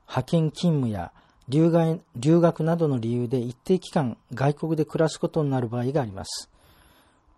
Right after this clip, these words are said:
ところで外国で暮らしながら家をレンタルするのと購入するのとはその意味が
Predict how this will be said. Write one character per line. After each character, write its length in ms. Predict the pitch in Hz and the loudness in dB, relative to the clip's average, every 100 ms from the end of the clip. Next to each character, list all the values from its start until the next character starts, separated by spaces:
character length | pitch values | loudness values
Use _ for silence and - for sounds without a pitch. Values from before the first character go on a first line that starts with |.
| _ _ _ _ _ _ | _ _ _ _ _ _
と 120 | - 147 | -6 2
こ 60 | |
ろ 80 | 170 | 4
で 100 | 135 | 2
外 240 | 139 156 | 2 0
国 140 | 180 175 180 | 2 0 0
で 100 | 170 | -2
暮 180 | - | 2
ら 60 | 170 | 0
し 160 | - 180 | 2 -2
な 120 | 170 | -2
が 120 | 139 | 0
ら 180 | 147 156 - - - | -2 -4 -8 -20 -8
家 300 | 143 160 170 | 0 4 6
を 180 | 156 143 | 4 4
レ 160 | 151 | 2
ン 100 | 185 | 2
タ 160 | 175 143 | 0 0
ル 100 | 127 | 0
す 140 | - | -2
る 120 | 139 | 0
の 140 | 143 117 | 0 -2
と 340 | - 101 - _ _ _ _ _ _ _ | -6 -8 -8 _ _ _ _ _ _ _
購 260 | - 160 165 | 0 2 4
入 160 | 165 | 2
す 180 | 160 - | 0 -2
る 100 | 160 | -2
の 180 | 151 127 | 0 -4
と 200 | - 143 | 0 0
は 280 | 127 104 - | 2 -2 -8
そ 180 | - 147 | -6 -2
の 120 | 156 | 0
意 80 | 170 | 0
味 140 | 170 | 0
が 240 | 139 143 | 0 -4